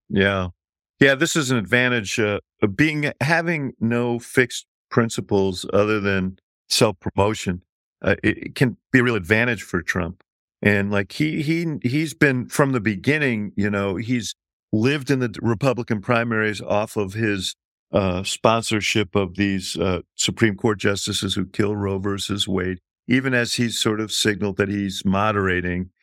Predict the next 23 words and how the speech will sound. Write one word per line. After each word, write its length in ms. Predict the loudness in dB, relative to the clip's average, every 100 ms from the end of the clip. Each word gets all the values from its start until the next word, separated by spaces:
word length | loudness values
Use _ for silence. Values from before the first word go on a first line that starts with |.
| _
that 120 | 0 2
he 80 |
wants 240 | 2 -2 -2
to 80 | 0
moderate 520 | 0 0 0 0 -2
on 140 | -2
these 180 | -4 -4
issues, 200 | -4 0
'cause 180 | 0 4
he 100 | 4
knows 260 | 4 2 0
it's 160 | 0
a 80 | 0
loser. 460 | 2 -2 -2 -4 -8 _ _ _ _ _ _
And 160 | 2 2
he's 120 | 2
not 260 | 0 2 2
bound 260 | 2 2
by 120 | 2
any 140 | 2 -2
particular 520 | -4 -4 -4 -2 -4
principles, 920 | 0 -2 0 -6 -4 -4 -4 -6 -2
uh, 280 | -2 -2